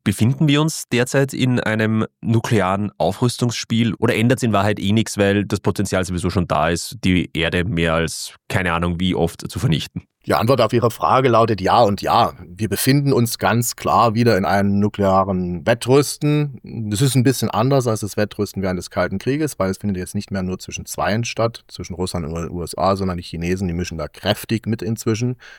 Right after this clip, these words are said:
Speaker 2: Die haben sogar am stärksten im Vergleich betrachtet aufgerüstet in den letzten Jahren von den dreien. Und ja, natürlich, wir haben immer noch genug Sprengköpfe weltweit, mehrere Tausende. Wenn wir die alle zünden,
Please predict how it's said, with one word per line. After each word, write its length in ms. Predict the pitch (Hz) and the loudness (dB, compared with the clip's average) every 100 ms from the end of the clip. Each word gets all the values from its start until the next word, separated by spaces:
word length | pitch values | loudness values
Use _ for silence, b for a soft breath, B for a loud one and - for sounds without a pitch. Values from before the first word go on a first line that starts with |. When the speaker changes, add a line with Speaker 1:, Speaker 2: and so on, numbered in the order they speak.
| B _ | B _
Speaker 2:
Die 60 | - | -8
haben 120 | 87 | -6
sogar 220 | 90 82 | -4 -4
am 100 | 73 | -4
stärksten 920 | - - 80 107 117 - - 123 120 117 b - | -6 -4 0 0 0 -10 -2 0 0 -4 b -12
im 100 | 101 | -8
Vergleich 540 | 95 90 92 104 - | -4 0 0 0 -4
betrachtet 480 | 98 - 104 - - | -8 0 0 0 -2
aufgerüstet 640 | 104 - 98 107 - - | -2 -2 -4 -4 -4 -6
in 80 | 104 | -4
den 100 | 104 | -2
letzten 360 | 101 101 - 101 | -2 -4 -6 -2
Jahren 320 | 95 95 101 | 0 0 -4
von 180 | 98 95 | -6 -6
den 160 | 95 | -6
dreien. 460 | - 90 95 101 101 b b b b - | -2 0 0 -2 -4 b b b b 2
Und 320 | 117 107 95 | 4 4 4
ja, 260 | 92 107 | 4 4
natürlich, 480 | 95 95 143 131 - | 2 0 2 2 0
wir 80 | 82 | -2
haben 260 | 92 92 90 | 0 0 0
immer 220 | 110 104 | 0 2
noch 380 | 95 90 - - | 0 -2 -10 -6
genug 420 | 92 104 131 - | 0 0 0 -4
Sprengköpfe 920 | - - 107 110 98 - - 95 - | -4 0 0 0 -2 -4 -4 -4 -4
weltweit, 800 | 69 95 107 113 85 85 104 - | -4 0 0 0 -2 2 2 0
mehrere 400 | 98 92 82 85 _ | -2 -2 -4 -8 _
Tausende. 640 | - 104 110 107 104 101 - b b b | 2 4 4 4 2 2 0 b b b
Wenn 100 | 90 | -6
wir 60 | 90 | -2
die 100 | 92 | 0
alle 220 | 87 92 | 0 -2
zünden, 680 | - 107 104 98 98 98 | 0 2 2 2 2 0